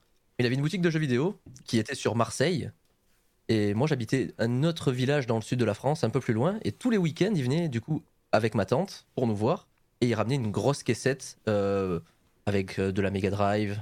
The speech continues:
avec de la Master System, avec de la Super Nintendo, euh, de la nes. Enfin, le plus de consoles possible et le plus de jeux possible dans un, dans un nombre de caissettes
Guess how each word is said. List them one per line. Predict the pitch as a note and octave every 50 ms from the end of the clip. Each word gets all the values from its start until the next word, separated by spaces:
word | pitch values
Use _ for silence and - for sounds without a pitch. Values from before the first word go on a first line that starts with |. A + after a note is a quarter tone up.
| -
avec | - F#2+ G2 F#2+
de | G2+ G#2
la | G2
Master | G2 G2 - - F#2+
System, | - G#2+ G2 - - G#2 G#2 G#2 G#2+ G#2+ G#2+
avec | G#2 F#2 G2 G2 F#2+
de | G2
la | G2
Super | - F#2+ - G2
Nintendo, | G#2+ G2+ F#2 G#2 G2+ G2+ G2+ G2+ G#2+ G#2+ A2 A2 G#2+ - -
euh, | G2+ G2+
de | G2+ G#2+
la | G#2 G2+
nes. | G#2 G#2 A2 A2+ - - - _ _ _ _ _ -
Enfin, | - G#2
le | F#2 F#2+ F#2+
plus | - F#3 F3+
de | D#3 E3
consoles | - D#3 C#3 - D#3 C#3 C3
possible | - C3+ A#2 - - E3 F3 E3
et | C3+
le | A2+ A2
plus | - - F#3 F#3 D3
de | C#3+
jeux | C3 D3 C#3+
possible | - B2+ A2+ - - E3+ E3+ C#3+
dans | A#2 A2 G2+ A2
un, | G#2 G#2 G2+ G2+
dans | G2+ G2+ G2+ G2 G2 F#2+ - -
un | G2+
nombre | A2 B2+ B2+ A#2
de | A2 G#2+
caissettes | G#2+ - B2+ A2+ - - C3 - - -